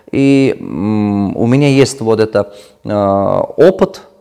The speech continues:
и, э, я зарабатывал в него достаточно сумма денег в недвижимости, и поэтому я его практикую. Я его практикую. Каждый год я по чуть-чуть, по чуть-чуть это делаю. О, то есть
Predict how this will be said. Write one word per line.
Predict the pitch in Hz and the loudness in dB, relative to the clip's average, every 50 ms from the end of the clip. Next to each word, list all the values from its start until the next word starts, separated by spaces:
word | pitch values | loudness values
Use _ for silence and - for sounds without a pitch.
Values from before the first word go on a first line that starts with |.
| _ _ _ _ _ - | _ _ _ _ _ -10
и, | - 117 117 117 117 110 95 - | -8 -6 -4 -4 -2 -4 -4 -4
э, | - - 101 104 101 101 98 95 95 98 98 95 101 | -6 -6 -4 -2 0 0 0 0 0 -2 -2 0 2
я | 110 123 127 | 2 2 4
зарабатывал | 110 120 117 120 113 120 120 117 - 113 104 101 | 4 2 2 2 2 2 0 0 0 -2 -2 -2
в | 98 101 | -4 -6
него | 107 107 107 110 107 101 | -6 -4 -4 -2 -2 -2
достаточно | 92 95 101 - - - 107 - 104 - - - 101 | -4 -6 -10 -6 -4 -4 -4 -4 -8 -10 -8 -10 -10
сумма | - - - 104 104 107 104 | -8 -8 -6 -4 -4 -4 -6
денег | 117 143 202 220 208 196 170 | -6 -6 -6 -6 -6 -6 -6
в | 170 175 | -8 -6
недвижимости, | 175 175 151 156 165 156 147 156 147 135 123 - - 117 113 - - - - - - _ | -6 -6 -4 -4 -4 -2 -2 -2 -2 -2 -2 -4 -6 -6 -6 -8 -12 -20 -20 -20 -20 _
и | - 143 143 | -2 -2 2
поэтому | 143 175 180 190 190 185 160 165 | 4 4 2 2 2 -2 0 0
я | 170 175 | 2 2
его | 170 165 160 151 | 2 0 -2 -2
практикую. | 151 156 147 143 - - 139 - - 90 78 71 - - _ _ | -2 -4 -4 -4 -6 -12 -12 -8 -8 -8 -8 -8 -12 -18 _ _
Я | - 117 | -2 -2
его | 120 127 135 135 | 0 0 0 -2
практикую. | - 143 135 131 - - 151 147 - 190 185 165 143 - - - - - _ _ | -2 -4 -4 -4 -4 -8 -8 -4 -2 -2 -2 -2 -2 -6 -14 -20 -20 -20 _ _
Каждый | - - 160 147 131 131 135 131 | -2 -2 -2 -2 0 -2 -4 -2
год | 127 143 180 190 160 | 0 -2 -2 0 0
я | 151 143 143 143 139 | 0 0 0 0 -2
по | 139 - 139 | -4 -6 -8
чуть-чуть, | - - - 139 - - 117 - - 120 107 - | -8 -10 -12 -12 -12 -14 -14 -8 -6 -8 -4 -4
по | 123 | -6
чуть-чуть | 120 - - 139 - - 110 - | -6 -6 -8 -8 -6 -8 -6 -4
это | 113 107 - 113 | -4 -2 -2 -4
делаю. | 104 107 120 156 190 196 190 170 151 139 120 - - - - - - - _ _ | -2 0 0 2 4 4 4 4 4 2 2 -2 -10 -20 -20 -20 -20 -20 _ _
О, | - - 117 113 113 107 101 104 101 95 | -6 -2 0 2 2 2 0 0 -4 -6
то | - - - 139 | -2 0 2 2
есть | 127 - - | 2 0 -4